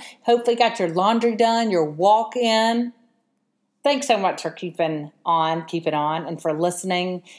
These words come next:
and for letting me know that this podcast matters to you. You have no idea how many times I thought, "You know what? I'm gonna stop doing this podcast 'cause I'm not saying anything. I'm just rambling."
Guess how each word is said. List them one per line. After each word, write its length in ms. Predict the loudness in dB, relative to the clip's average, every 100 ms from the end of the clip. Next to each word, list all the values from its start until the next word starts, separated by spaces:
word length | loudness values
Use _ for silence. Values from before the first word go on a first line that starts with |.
| _ -4
and 120 | 0
for 120 | 0
letting 360 | 2 2 2 0
me 160 | 0
know 260 | 2 2 2
that 100 | -2
this 120 | -6
podcast 560 | -2 -2 0 -2 -4 -4
matters 300 | -4 -4 -4
to 100 | -6
you. 80 | -4
You 360 | -2 -2 -4 -8
have 220 | -2 -2
no 340 | 0 0 2 4
idea 320 | 2 2 0
how 120 | 0
many 140 | -4 -4
times 260 | -6 -2
I 80 | -2
thought, 260 | -2 -4 -4
"You 80 |
know 140 | -2 0
what? 200 | 0 -2
I'm 140 | -4 -4
gonna 200 | -4 -8
stop 380 | -4 0 0 0
doing 180 | -2
this 140 | -2 -4
podcast 520 | -2 -2 0 -2 -2 -8 -20 -20 -6
'cause 160 | 0 2
I'm 200 | 4 4
not 220 | 2 0
saying 240 | -2 0
anything. 680 | 0 -2 -2 -2 -2 -2 -4 -8 _ _ _ _ _ _ _ -2
I'm 160 | 0
just 200 | 0 -2
rambling." 560 | 0 0 -2 -4 -8 -12